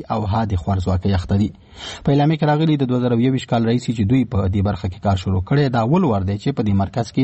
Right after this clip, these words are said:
د خوارځواکۍ پیښې تشخیص کړي. د بې پولې ډاکټرانو د بنسټ مشرې کریسټینا سارا له اسوسییټډ پریس خبري اژانس ته ویلي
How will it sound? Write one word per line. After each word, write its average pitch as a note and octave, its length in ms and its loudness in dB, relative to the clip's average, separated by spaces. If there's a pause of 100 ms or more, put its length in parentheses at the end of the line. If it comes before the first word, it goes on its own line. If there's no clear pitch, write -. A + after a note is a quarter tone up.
د A#2+ 100 0
خوارځواکۍ F#2+ 500 0 (120)
پیښې G#2 240 0 (120)
تشخیص - 400 -2
کړي. G#2 180 2 (680)
د - 20 6 (100)
بې D3 120 2
پولې D#3+ 240 2
ډاکټرانو C#3 400 2 (100)
د A#2 120 0
بنسټ A2+ 280 0 (120)
مشرې B2+ 320 0 (100)
کریسټینا B2 540 2 (240)
سارا B2 440 0
له A2 260 2
اسوسییټډ G2+ 540 0
پریس B2 220 -2
خبري A2 260 2
اژانس A2 340 0
ته G#2 120 0
ویلي B2 260 4